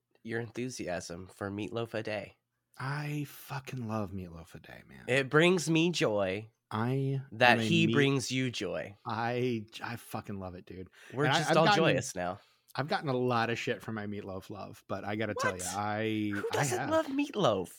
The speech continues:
Speaker 1: At
Speaker 2: People.
Speaker 1: least, like, peripherally, you know?
Speaker 2: People,
Speaker 1: Like,
Speaker 2: man.
Speaker 1: I'm, and Meatloaf's not right in front of me, but, like, I got a good, I got a good side eye on him, you know what I mean?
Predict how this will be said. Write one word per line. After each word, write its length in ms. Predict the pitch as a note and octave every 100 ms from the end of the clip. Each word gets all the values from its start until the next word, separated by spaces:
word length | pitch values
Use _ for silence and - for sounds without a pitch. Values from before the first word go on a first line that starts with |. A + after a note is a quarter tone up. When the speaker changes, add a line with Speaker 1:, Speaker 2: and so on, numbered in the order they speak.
| - -
Speaker 1:
At 80 | C3+
Speaker 2:
People. 100 | C3
Speaker 1:
least, 220 | A#2 F#2
like, 260 | F3+ E3 -
peripherally, 840 | - D3+ C#3+ F3 D3 A#2 F#2 F2+
you 120 | G2+ A2+
know? 260 | A#2 B2
Speaker 2:
People, 300 | C3+ C#3 C#3 F2+ E2 -
Speaker 1:
Like, 240 | C#3 D3
Speaker 2:
man. 80 | G2+
Speaker 1:
I'm, 140 | E3 F#3 -
and 160 | D#3
Meatloaf's 400 | G#3+ F#3+ D#3+ D3
not 200 | D#3+ D3
right 180 | C#3 C#3
in 80 | A#2
front 240 | - F#3+
of 80 | C#3+
me, 120 | G#2
but, 180 | G2 G#2
like, 240 | G#2 G#2+
I 120 | D3 A3+
got 220 | D#3+ A#2+
a 60 |
good, 340 | G#2+ A#2+ A2+ G2+
I 120 | B2+
got 160 | F3+ C#3+
a 40 |
good 200 | A2 A#2
side 300 | - C#3 B2
eye 200 | G2 F2
on 160 | F2 E2+
him, 160 | F#2
you 120 | G#2+ A2
know 100 | A2
what 40 |
I 40 |
mean? 240 | A2 A2+